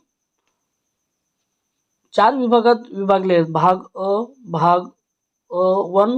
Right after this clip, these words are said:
भाग अ टू, भाग ब आणि भाग क अशा चार ठिकाणी तो विभागलेला आहे. यामध्ये तुम्ही पाहू शकता बघा, या ठिकाणी जनरल माहिती त्याची, हे क्लास,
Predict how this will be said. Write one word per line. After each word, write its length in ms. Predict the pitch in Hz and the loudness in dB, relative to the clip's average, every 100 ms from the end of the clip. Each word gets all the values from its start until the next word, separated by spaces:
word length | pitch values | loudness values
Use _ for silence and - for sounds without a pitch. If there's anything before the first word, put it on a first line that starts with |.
| 233 | -2
भाग 420 | 165 170 254 - | 2 2 0 -4
अ 140 | 175 180 180 | 0 0 -2
टू, 300 | 240 262 262 _ _ _ _ | -8 -6 -6 _ _ _ _
भाग 380 | 160 147 170 175 170 | -8 -2 -2 -4 -2
ब 180 | 190 208 233 - _ _ _ _ - | 2 2 2 -6 _ _ _ _ -12
आणि 260 | 165 180 208 233 _ _ _ _ _ _ _ _ _ _ _ _ 277 | -6 -4 -4 -6 _ _ _ _ _ _ _ _ _ _ _ _ -12
भाग 380 | 190 165 180 196 _ | -2 2 2 0 _
क 140 | - 226 - _ _ _ _ 170 | 0 0 -2 _ _ _ _ -18
अशा 240 | 170 196 | -6 -6
चार 240 | 190 185 185 | 0 0 0
ठिकाणी 340 | 185 175 170 170 | -4 -4 -4 -2
तो 120 | 269 | -2
विभागलेला 680 | 196 170 165 170 170 170 180 - | -2 0 0 0 -2 0 -2 -2
आहे. 240 | 160 151 139 _ _ _ _ _ _ _ _ _ | -2 -2 -4 _ _ _ _ _ _ _ _ _
यामध्ये 260 | 180 196 202 | -4 0 0
तुम्ही 220 | 202 196 | 0 0
पाहू 140 | 196 196 | 0 0
शकता 260 | 208 190 | -4 -4
बघा, 300 | 175 160 156 156 _ _ _ _ _ _ _ _ 226 | -2 0 0 -2 _ _ _ _ _ _ _ _ -8
या 180 | 175 | -4
ठिकाणी 280 | 175 180 175 | -2 -2 -2
जनरल 320 | 170 175 196 196 | 0 0 2 0
माहिती 320 | 175 160 165 160 | 0 0 -4 -4
त्याची, 300 | 147 156 147 _ _ _ _ _ _ _ _ _ _ _ _ _ _ _ - | -4 -6 -10 _ _ _ _ _ _ _ _ _ _ _ _ _ _ _ -6
हे 100 | 165 | -6
क्लास, 440 | 165 175 175 165 | -4 0 2 2